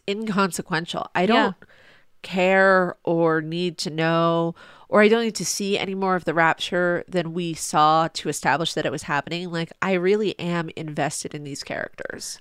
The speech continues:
Speaker 1: you
Speaker 2: Yeah.
Speaker 1: know?
Speaker 2: Yeah.
Speaker 1: And that's the most important thing to me, is learning about these characters and, like, being with them on the journey they're on. I don't need the additional context of what's happening above ground while they're in these tunnels.
Speaker 2: Yeah,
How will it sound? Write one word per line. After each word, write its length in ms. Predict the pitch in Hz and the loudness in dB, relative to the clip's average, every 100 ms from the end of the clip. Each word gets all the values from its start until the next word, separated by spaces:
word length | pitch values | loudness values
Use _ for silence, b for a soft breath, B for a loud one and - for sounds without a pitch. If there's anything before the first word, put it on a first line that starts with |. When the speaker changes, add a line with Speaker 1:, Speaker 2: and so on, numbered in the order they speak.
| - | -8
Speaker 1:
you 100 | 180 | 0
Speaker 2:
Yeah. 140 | 330 294 | 2 2
Speaker 1:
know? 120 | 175 B B B B B - | -2 B B B B B 2
Speaker 2:
Yeah. 220 | 277 208 | 4 4
Speaker 1:
And 120 | 165 - | -2 -4
that's 320 | 160 165 - | 2 2 0
the 60 | 185 | -4
most 280 | 175 156 - | -4 -6 -6
important 440 | 156 147 147 156 | -6 -6 -6 -6
thing 160 | 170 143 | -8 -8
to 140 | - | -12
me, 340 | 143 139 - - | -10 -10 -10 -8
is 320 | - 160 - - | -8 -6 -10 -12
learning 440 | - 175 165 156 156 | -4 0 0 -2 -4
about 220 | 147 131 | -2 -2
these 180 | 151 147 | -4 -6
characters 640 | 175 139 139 - - 143 | -4 -4 -4 -6 -6 -6
and, 100 | 135 | -8
like, 220 | 139 147 165 | -6 -8 -6
being 260 | 160 147 151 | -6 -4 -6
with 180 | 147 | -6
them 200 | - 139 | -4 -4
on 140 | 139 135 | -4 -6
the 100 | 143 | -6
journey 300 | - 147 147 | -6 -8 -6
they're 200 | 110 147 | -4 -4
on. 200 | - - - | -4 -4 -2
I 80 | |
don't 280 | 160 165 160 175 | 0 0 -2 -8
need 320 | 165 156 147 | -8 -6 -2
the 80 | 151 | 0
additional 680 | 143 143 156 147 160 170 - _ _ - | -2 -6 -8 -8 -10 -14 -18 _ _ -14
context 580 | - 170 156 180 139 - | -2 0 0 -2 -4 -4
of 80 | 156 | -6
what's 140 | - | -2
happening 320 | - 135 151 | -2 -2 -4
above 260 | 143 139 - | -6 -6 -4
ground 280 | 156 131 139 | -2 -2 -2
while 120 | 143 | -6
they're 120 | 147 | -6
in 100 | - | -10
these 180 | - - | -12 -14
tunnels. 680 | - - - - - - - - | -12 -12 -14 -12 -12 -12 -16 -16
Speaker 2:
Yeah, 300 | 240 285 | -2 2